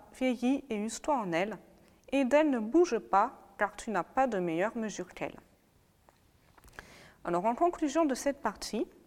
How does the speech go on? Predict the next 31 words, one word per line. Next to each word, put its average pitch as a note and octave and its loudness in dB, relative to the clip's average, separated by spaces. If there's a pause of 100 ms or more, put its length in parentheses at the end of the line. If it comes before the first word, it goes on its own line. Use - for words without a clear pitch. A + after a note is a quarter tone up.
(380)
je - -8
voudrais G#3+ 2
aussi D4 0
revenir A3+ -2
sur B3 -6
l'épisode, A#3+ -4
donc, G3 -2 (200)
du G3+ -6 (320)
bris G#3 -4 (160)
des F#3+ -10
premières A3 -4
tables A3 -4
de G3 -8
la D#3+ -6
loi, E3+ -2 (520)
et G3 -12
ensuite, F#3+ -10
donc, A3 -12
qui G3 -10
a F3 -6
mené F#3+ -4 (140)
à, A3+ -4
au G#3 -6
don A3+ -6
des G#3 -8
deux F3+ -8
secondes G3 -12
tables. - -8 (2000)
Donc, G#3 0
nous E4+ 6
lisons B3+ 2